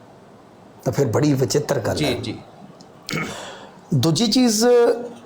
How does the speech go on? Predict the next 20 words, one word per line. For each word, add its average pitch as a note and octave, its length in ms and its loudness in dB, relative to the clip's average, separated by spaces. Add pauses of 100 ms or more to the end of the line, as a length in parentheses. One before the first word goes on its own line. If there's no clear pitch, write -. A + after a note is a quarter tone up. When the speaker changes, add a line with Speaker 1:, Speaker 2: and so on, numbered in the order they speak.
(560)
Speaker 1:
ਬਾਜਵਾ D3+ 560 2
ਨੇ A3 140 2
ਕਿਹਾ G#3 320 2
ਕਿ A#3 440 2 (720)
ਜਦੋਂ D#3+ 260 2
ਮੋਦੀ D3+ 380 2
ਆਏ D3 280 2 (1400)
ਤੇ G#3 60 2
ਇਹ G3+ 280 2
ਜਾ E3 160 4
ਕੇ E3 140 2
ਹਸਪਤਾਲ B2+ 540 0
ਦੇ A2 80 0
ਵਿੱਚ G#2+ 200 -2
ਲੇਟ F#2 260 -4
ਗਿਆ। D#3+ 140 -2
Speaker 2:
ਹੂੰ। - 80 -4 (2250)
Speaker 1:
ਬੈਂਸ D#3+ 560 0
ਸਾਹਿਬ G3+ 300 2
ਜਿਹੜੇ D#3 380 4